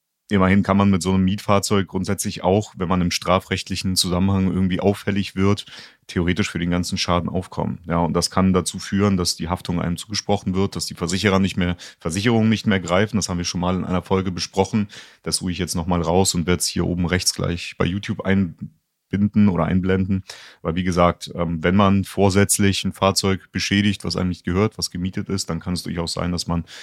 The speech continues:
die volle Haftung für die Schäden übernehmen muss. Und zwar auch für die Schäden, die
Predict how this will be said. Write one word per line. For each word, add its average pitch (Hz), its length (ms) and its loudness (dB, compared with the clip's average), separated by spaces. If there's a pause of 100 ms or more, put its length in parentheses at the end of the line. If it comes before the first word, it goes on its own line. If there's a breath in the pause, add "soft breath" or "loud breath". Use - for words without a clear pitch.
(200 loud breath)
die - 60 -8
volle 87 280 2
Haftung 85 460 0
für - 180 -14
die 82 120 -8
Schäden 82 440 -4
übernehmen 85 400 -2
muss. - 160 -6
Und 80 120 -6
zwar - 220 2
auch 92 280 2 (280 soft breath)
für - 140 -8
die 85 120 -4
Schäden, 98 460 2
die 90 320 -2